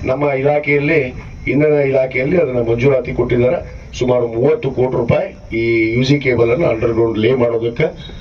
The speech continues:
ಅದು ಕೂಡ ಅನುಮತಿ ಸಿಕ್ಕಿದೆ. ಮತ್ತು ಇದರಲ್ಲಿ ನಮ್ಮ ಕಾಲೇಜ್ದವ್ರಿಗೂ ನಾವು ವಿನಂತಿ ಮಾಡ್ಕೊಂಡೆ, ನಮ್ಮ ಪ್ರಿನ್ಸಿಪಾಲ್ಗೆ, ಯಾಕಂದ್ರೆ ಇಲ್ಲಿ ಆರು ಎಕರೆ ಮಿನಿಮಮ್ ಆದ್ರೂ ಬೇಕು. ಫೋರ್ ಹಂಡ್ರೆಡ್ ಮೀಟರ್ ಟ್ರ್ಯಾಕ್ ಬರ್ಬೇಕು ಅಂದ್ರೆ ಒಂದು ಕ್ರೀಡಾಂಗಣಕ್ಕೆ ಮಿನಿಮಮ್ ಫೋರ್ ಹಂಡ್ರೆಡ್ ಮೀಟರ್ ಟ್ರ್ಯಾಕ್ ಬೇಕು.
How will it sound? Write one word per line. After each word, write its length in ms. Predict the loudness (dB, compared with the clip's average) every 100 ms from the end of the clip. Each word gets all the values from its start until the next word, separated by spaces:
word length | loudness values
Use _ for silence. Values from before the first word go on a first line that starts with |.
| -8 -2
ಅದು 180 | 0
ಕೂಡ 200 | 0 2
ಅನುಮತಿ 420 | 2 0 -2 -2 -2
ಸಿಕ್ಕಿದೆ. 500 | -2 0 0 0 -4 -14 -14 -14 -4
ಮತ್ತು 260 | -2 2 2
ಇದರಲ್ಲಿ 800 | 2 4 4 4 4 2 0 -2
ನಮ್ಮ 200 | 0 0
ಕಾಲೇಜ್ದವ್ರಿಗೂ 680 | 0 0 0 0 2 4
ನಾವು 140 | 2 2
ವಿನಂತಿ 300 | 2 2 2
ಮಾಡ್ಕೊಂಡೆ, 460 | 0 -2 -4 -6 -8 -12 -16 -16 -16 -16 -14 -6 -2
ನಮ್ಮ 120 | 0
ಪ್ರಿನ್ಸಿಪಾಲ್ಗೆ, 920 | 0 2 2 2 0 -4 -8 -14 -16 -16 -16 -14 -2
ಯಾಕಂದ್ರೆ 360 | 0 2 0 2
ಇಲ್ಲಿ 400 | 2 2 2 2 0 -2
ಆರು 240 | 0 0
ಎಕರೆ 220 | 0 0
ಮಿನಿಮಮ್ 400 | 2 2 2 2
ಆದ್ರೂ 220 | 2 2
ಬೇಕು. 320 | 2 2 2 0
ಫೋರ್ 260 | 2 4
ಹಂಡ್ರೆಡ್ 340 | 2 0 0 0
ಮೀಟರ್ 240 | 0 0
ಟ್ರ್ಯಾಕ್ 340 | 0 0 -2 -8 -14 -14 -12 -12 -12 -10 -2
ಬರ್ಬೇಕು 400 | 0 2 2 2
ಅಂದ್ರೆ 180 | 2 2
ಒಂದು 200 | 2 2
ಕ್ರೀಡಾಂಗಣಕ್ಕೆ 600 | 2 2 2 0 -2 2
ಮಿನಿಮಮ್ 320 | 2 4 2
ಫೋರ್ 220 | 2 2
ಹಂಡ್ರೆಡ್ 320 | 2 0 0 2
ಮೀಟರ್ 240 | 2 0
ಟ್ರ್ಯಾಕ್ 340 | 2 0 -2
ಬೇಕು. 320 | 0 0 0